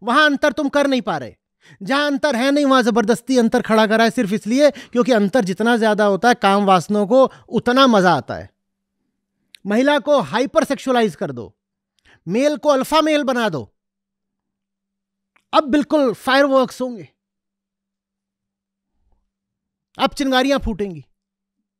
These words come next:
जबरदस्ती की बात। देखो, एक बात समझो, आप अपने आप को मैं बोलते हो ना,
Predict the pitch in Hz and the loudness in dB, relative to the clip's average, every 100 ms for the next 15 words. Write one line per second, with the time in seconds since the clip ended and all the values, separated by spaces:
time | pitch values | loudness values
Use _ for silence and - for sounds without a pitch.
0 | _ _ _ _ _ _ _ _ _ _ | _ _ _ _ _ _ _ _ _ _
1 | _ _ _ _ _ _ _ _ _ _ | _ _ _ _ _ _ _ _ _ _
2 | _ _ _ _ _ _ _ _ _ _ | _ _ _ _ _ _ _ _ _ _
3 | _ _ - 196 240 214 - 156 123 120 | _ _ -6 -2 0 -2 -2 -6 -6 -8
4 | 110 - 190 196 156 139 135 - 113 - | -10 -2 -2 0 -2 -4 -6 -10 -20 -20
5 | - _ _ _ _ _ _ _ _ - | -20 _ _ _ _ _ _ _ _ -2
6 | 170 175 180 190 180 170 170 170 165 151 | -2 -2 -4 -2 -2 -4 -2 -2 -2 -4
7 | - 151 120 | -6 -6 -6